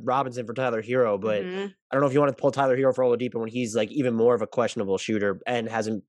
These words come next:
Speaker 1: played basketball at, like, a super high level or at full bore in roughly forever.
Speaker 2: Yeah, and I think also, you know, just judging from preseason, the pace has picked up so much for us that, you know, do you really wanna put a guy coming off injury and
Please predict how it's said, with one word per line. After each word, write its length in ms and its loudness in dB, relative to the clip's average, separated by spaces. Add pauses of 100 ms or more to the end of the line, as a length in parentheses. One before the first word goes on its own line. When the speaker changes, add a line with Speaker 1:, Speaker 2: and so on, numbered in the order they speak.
Speaker 1:
played 360 2
basketball 640 0
at, 40 -8
like, 300 -6 (440)
a 60 -2
super 320 2
high 140 4
level 260 2
or 160 2
at 80 -4
full 200 0
bore 260 2
in 60 -2
roughly 300 -2
forever. 520 -2 (340)
Speaker 2:
Yeah, 320 2
and 80 -2
I 100 0
think 260 -4
also, 440 2
you 140 -4
know, 180 -2
just 260 -8
judging 320 -2
from 160 -10
preseason, 760 -4
the 100 -2
pace 360 -4
has 200 -4
picked 220 -4
up 200 -4
so 760 0
much 480 -4
for 140 -2
us 320 0
that, 300 0
you 80 -4
know, 140 -6
do 120 -10
you 140 -4
really 220 -2
wanna 200 -2
put 140 -8
a 60 -4
guy 180 0
coming 300 -8
off 160 -4
injury 560 -4
and 160 -6